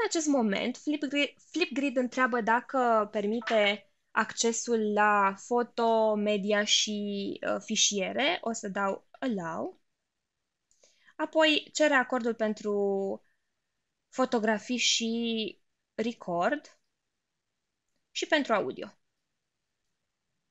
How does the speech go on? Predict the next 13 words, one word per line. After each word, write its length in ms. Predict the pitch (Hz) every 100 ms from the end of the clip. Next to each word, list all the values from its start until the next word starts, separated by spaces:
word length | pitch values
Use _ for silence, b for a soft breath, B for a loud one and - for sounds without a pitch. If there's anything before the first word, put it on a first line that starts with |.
| _ _ _ _ _ _ _ _
Și 160 | - 330
în 140 | 359
acest 320 | 302 - 254
moment 920 | 226 202 190 185 190 294 403 - - _ _ _ _ _ _ _ _ _ _ _ _ _
se 160 | -
lansează 1000 | 359 294 277 302 294 269 254 262 269 269 _ _ _ _ _ _ _ _ _ _ _ _ _ _ _ _
videoul 720 | - 226 208 196 233 403 440 _ _ _ _ _ _ _ _ _ _
pe 100 | 269
care 400 | - 294 285 -
elevul 380 | 226 233 233 233
poate 300 | 233 220 233
să 400 | - 208 214 214
îl 420 | 196 214 214 220